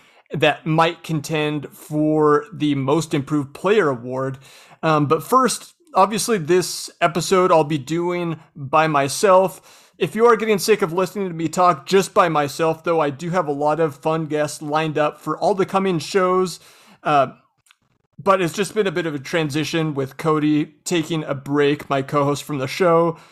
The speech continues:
Uh, recently, I had a child as well, and I'm working full-time, so got a lot going on, but I'm getting back into the swing of things, and I've got a lot of fun guests lined up.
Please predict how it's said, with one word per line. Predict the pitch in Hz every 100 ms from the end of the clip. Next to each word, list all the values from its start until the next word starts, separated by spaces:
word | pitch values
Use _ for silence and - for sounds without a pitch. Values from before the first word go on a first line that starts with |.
| _ - 151
Uh, | 135 131 185
recently, | 156 147 160 160 151 143 -
I | 135
had | 135 170 185 139
a | 147 131 127 123 _ _ _
child | - 139 131 139 139
as | 131
well, | 147 135 135
and | 135
I'm | 123 120
working | 131 139 131
full-time, | - 139 135 139 131 131
so | - 135
got | 160 147
a |
lot | 170 180 208
going | 190 170
on, | 165 185 156
but | 170 156 - - _ _ -
I'm | 156
getting | 139 226 240 175
back | 190 185 - -
into | 214 202 233
the | 175
swing | - 202 196
of |
things, | 196 185
and | 180
I've | 165 135
got | 165 170
a | 165
lot | 147 147 165
of | 151
fun | - 170 165 156
guests | 156 156 147 -
lined | 147 147 156
up. | 165 165